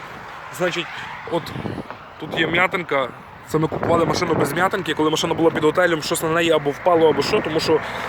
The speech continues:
ну, це, це сталося аж через два дні. І є одна м'ятинка ось тут. Все. Решта машина повністю в ідеалі. По комплектації що в нас є? У нас є електрична кришка багажника.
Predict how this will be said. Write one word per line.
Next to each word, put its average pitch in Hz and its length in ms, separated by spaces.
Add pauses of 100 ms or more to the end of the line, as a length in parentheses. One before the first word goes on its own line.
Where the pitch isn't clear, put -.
(100)
ну, 170 100
це, 170 140 (200)
це 170 60
сталося 175 400
аж 165 80
через 170 280
два 160 140
дні. 151 260 (500)
І 214 40 (280)
є 202 80
одна 180 280
м'ятинка 175 460
ось 147 160
тут. 139 200 (680)
Все. 147 260 (1160)
Решта 190 300
машина 175 300
повністю 175 360
в 143 40
ідеалі. 139 420 (580)
По 214 140
комплектації 185 920
що 143 200
в 127 120
нас 123 200
є? 127 80
У 143 40
нас 214 200
є 208 60
електрична 190 440
кришка 180 280
багажника. 139 500